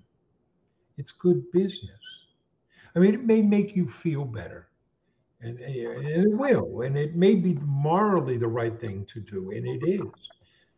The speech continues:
But it's good business, and that's what we bring down to Congress.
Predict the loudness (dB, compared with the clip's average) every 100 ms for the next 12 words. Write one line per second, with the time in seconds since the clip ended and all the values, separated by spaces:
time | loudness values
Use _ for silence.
0 | _ _ _ _ _ _ 0 0 -2 -14
1 | _ _ -14 -14 -8 -6 -6 -2 2 2
2 | 2 -2 -4 -10 -20 -20 -20 _ _ _
3 | _ _ -6 0 0 2 0 0 -2 -4
4 | -4 -4 -6 -6 -8 -8 -6 -4 -6 -10
5 | -10 -14